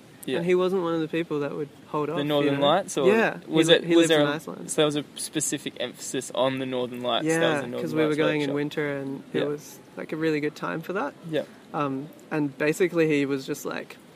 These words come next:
Speaker 2: "These are the settings.
Speaker 1: Yeah.
Speaker 2: This is my, like, you know, this is how I edit it. This is what I do.
Speaker 1: Yeah.
Speaker 2: Give it a shot." And we all gave it a shot. We all did it.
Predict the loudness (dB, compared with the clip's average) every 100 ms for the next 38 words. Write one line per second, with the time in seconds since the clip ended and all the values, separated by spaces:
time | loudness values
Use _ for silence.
0 | -6 -4 -2 -4 -6 -4 -2 -2 -2 -6
1 | -10 -6 2 2 2 -6 -20 -12 -8 -6
2 | -4 -2 -2 -2 -4 -6 -8 -8 -4 -4
3 | -4 -2 0 2 2 2 0 0 -2 -2
4 | -8 -10 -6 -2 0 0 0 -2 -2 -6
5 | -8 0 0 -2 -2 -2 0 -2 -2 -4
6 | -4 0 4 4 4 0 -2 -4 -4 -14
7 | -14 0 2 4 4 2